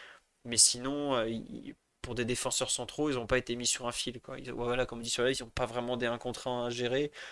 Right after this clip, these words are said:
Un peu Marquinhos, et encore, c'était très excentré. Lucas, euh, dans l'ensemble, gérait tous les, tous les un contre un avec Adeyemi. Euh, bon,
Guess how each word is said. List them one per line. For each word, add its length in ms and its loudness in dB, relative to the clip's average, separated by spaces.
Un 120 12
peu 200 8
Marquinhos, 580 6
et 60 2
encore, 260 6
c'était 280 -2
très 300 2
excentré. 640 2
Lucas, 680 8
euh, 80 2
dans 160 0
l'ensemble, 480 2
gérait 360 4
tous 200 -6
les, 460 4
tous 140 -4
les 100 4
un 100 2
contre 300 -4
un 20 0
avec 160 -2
Adeyemi. 720 0
Euh, 680 4
bon, 100 -6